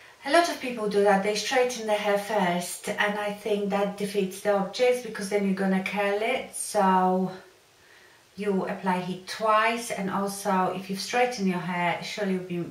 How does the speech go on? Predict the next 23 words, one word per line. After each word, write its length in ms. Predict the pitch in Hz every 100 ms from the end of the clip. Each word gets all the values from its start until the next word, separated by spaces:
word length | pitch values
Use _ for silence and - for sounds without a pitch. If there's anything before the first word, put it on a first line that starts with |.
| -
more 220 | 185 175
difficult 640 | 180 175 170 - 165 - -
to 360 | 180 170 165 165 - - - -
keep 260 | - 196
the 100 | 170
curl. 440 | 165 - - - - - - -
And 100 | 196
as 180 | 214 214
you 80 | 285
can 200 | 302 285
see 260 | - 254 233
at 300 | - 226 -
the 80 |
back 360 | 190 233 202 202
where 140 | 202
my 140 | 196 190
hair 480 | 190 240 233 208 196
is 200 | 202 -
the 120 | 202
healthiest, 1040 | 190 226 226 226 190 - - 190 - - - - - -
I 140 | 240 269
have 540 | 262 - 226 - -
a 440 | 208 202 196 202